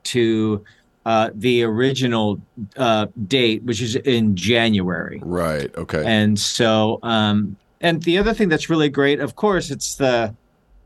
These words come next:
Speaker 1: uh, it's the, what, National Association of Music Merchandisers. And so,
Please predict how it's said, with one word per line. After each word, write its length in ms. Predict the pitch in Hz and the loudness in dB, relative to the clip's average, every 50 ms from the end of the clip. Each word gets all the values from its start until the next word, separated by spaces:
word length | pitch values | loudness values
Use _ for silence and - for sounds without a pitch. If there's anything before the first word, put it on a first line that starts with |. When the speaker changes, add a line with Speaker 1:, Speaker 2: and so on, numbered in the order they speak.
| _ _ _ _ _ _ - | _ _ _ _ _ _ -2
Speaker 1:
uh, 500 | 117 117 110 107 107 101 98 92 95 101 101 | 0 2 2 2 0 0 0 -2 -2 -4 -6
it's 180 | - - - | -8 -8 -6
the, 200 | - 113 107 101 | -2 0 2 2
what, 260 | 101 104 - - - - | 2 2 0 -2 -2 -2
National 400 | 110 117 120 113 - 120 110 110 | 0 0 0 0 0 0 0 0
Association 680 | 110 107 - 120 110 101 113 113 117 107 101 117 107 104 | 0 0 0 0 0 2 2 2 2 2 2 2 2 2
of 180 | 104 95 90 92 | 2 0 0 0
Music 420 | 98 104 113 117 113 117 110 113 | 0 0 2 2 0 0 0 0
Merchandisers. 1000 | 135 147 165 147 - 113 101 95 90 87 82 - - 87 87 - 85 78 90 98 | 0 0 0 0 0 -2 0 0 0 0 -2 -4 -6 -8 -8 -8 -8 -8 -4 -4
And 120 | 117 220 | -2 -2
so, 420 | - - 135 131 127 127 120 120 | 0 2 2 2 2 2 0 -2